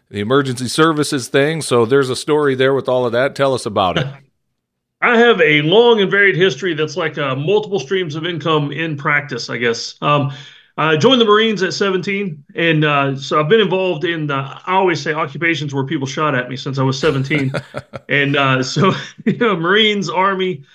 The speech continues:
Speaker 2: uh, Homeland Security, and then civilian paramedic for a while.
Speaker 1: And being a
Speaker 2: And,
Speaker 1: pastor,
Speaker 2: uh,
Speaker 1: right? That's, they, they shoot at you there too. It's just a different kind of bullet.
Speaker 2: Yeah.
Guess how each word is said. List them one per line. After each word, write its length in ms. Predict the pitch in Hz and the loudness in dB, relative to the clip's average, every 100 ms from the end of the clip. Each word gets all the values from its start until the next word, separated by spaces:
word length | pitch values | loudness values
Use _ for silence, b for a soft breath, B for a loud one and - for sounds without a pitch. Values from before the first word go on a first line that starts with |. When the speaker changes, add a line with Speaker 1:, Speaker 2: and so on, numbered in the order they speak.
| b b _ | b b _
Speaker 2:
uh, 180 | 135 131 | -6 2
Homeland 400 | 185 233 226 202 | 6 6 6 2
Security, 640 | 196 202 202 196 190 165 | -4 0 2 2 0 -4
and 140 | 160 156 | -6 -6
then 160 | 160 139 | -6 -6
civilian 420 | 151 170 185 151 | -2 2 2 0
paramedic 440 | 143 131 127 123 | -2 -2 -4 -6
for 100 | 139 | -8
a 40 | 123 | -4
while. 340 | 127 113 - _ _ _ _ _ - | -2 -4 -12 _ _ _ _ _ 0
Speaker 1:
And 220 | 135 143 | 0 2
being 200 | 147 131 | 2 4
a 40 | |
Speaker 2:
And, 100 | 160 | 4
Speaker 1:
pastor, 380 | 147 160 147 123 | 6 6 6 6
Speaker 2:
uh, 20 | 107 | 6
Speaker 1:
right? 320 | 120 123 120 | 6 6 4
That's, 200 | 123 127 | 4 2
they, 220 | 123 120 | 0 0
they 260 | 117 131 120 | 2 2 2
shoot 240 | - 147 | 4 4
at 100 | 131 | 6
you 100 | 127 | 4
there 200 | 117 117 | 4 4
too. 220 | 107 139 113 | 4 2 2
It's 140 | 104 | 2
just 160 | 120 120 | -4 -2
a 60 | |
different 300 | 117 117 113 | -2 -2 0
kind 200 | 127 117 | 0 0
of 80 | 98 | 2
bullet. 300 | 120 98 | 2 4
Speaker 2:
Yeah. 80 | - | 0